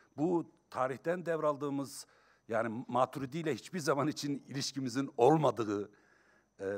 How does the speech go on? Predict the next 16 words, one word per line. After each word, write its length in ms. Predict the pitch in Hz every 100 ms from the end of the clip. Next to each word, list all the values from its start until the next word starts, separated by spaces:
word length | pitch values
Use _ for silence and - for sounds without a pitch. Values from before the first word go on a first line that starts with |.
| 95 95
hiçbir 260 | 107 -
zaman 280 | 139 139 131
için 240 | - 131
bir, 100 | 120 120 - -
e, 260 | 110 107 95
bizimle 320 | 98 123 120
hiçbir 400 | 104 - 147 131
alakası 400 | 123 113 123 -
olmayan 580 | 117 143 147 113 131 147 _ _ -
fakat 440 | 110 135 - -
burada 300 | 170 165 143
yarattığımız 680 | 131 123 123 - 147 160 104
bu 260 | 131 139 - - _
Selçuklu 640 | - - 113 - 131 139 120
ve 100 | 117
Osmanlı 720 | 113 - 127 147 131 120